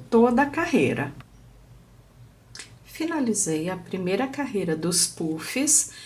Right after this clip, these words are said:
e inicio a segunda fazendo os três pontos altos, três correntinhas que eu conto como um ponto e ponto alto sobre ponto alto. Nesse último ponto, antes do puff,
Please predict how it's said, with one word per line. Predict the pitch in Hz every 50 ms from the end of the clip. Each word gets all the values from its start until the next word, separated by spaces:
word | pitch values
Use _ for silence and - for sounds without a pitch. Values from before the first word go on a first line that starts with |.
| - - - -
e | 302 330 320 311
inicio | 294 254 226 - - - - 170 156 156 160 156
a | 165
segunda | 165 - - - 180 170 170 175 190 220 226 202 170 165 165
fazendo | 170 - 196 196 190 - 180 180 175 175 185 196 214 269 330 - - - - - - - - -
os | - 285 277 -
três | - - 233 233 226 233 233 -
pontos | - - 233 233 233 233 - 285 294 -
altos, | 208 151 117 90 85 - - 147 - -
três | - - 160 156 143 143 -
correntinhas | - - 165 170 165 156 151 - - - 156 147 147 147 -
que | - -
eu | 165 156
conto | 165 - 165 151 147 147 - -
como | - 196 190 196
um | 220 254 262
ponto | 262 247 247 269 302 294 320
e | 311
ponto | 320 302 285 294 285 285 277
alto | 262 254 262 262 262 -
sobre | - - - 240 226 220 233 240
ponto | 240 - 240 240 233 240 302 330
alto. | 285 139 107 123 - - - - - - - - - - - - - - - - - -
Nesse | - 247 294 330 330 - - - - 285
último | 269 269 302 392 427 - - - 269 247 233 220
ponto, | - - - 165 143 143 151 - - 190
antes | 208 254 302 285 - -
do | 175 170 165
puff, | 175 - - 226 240 226 185 - - - - - 147 - 170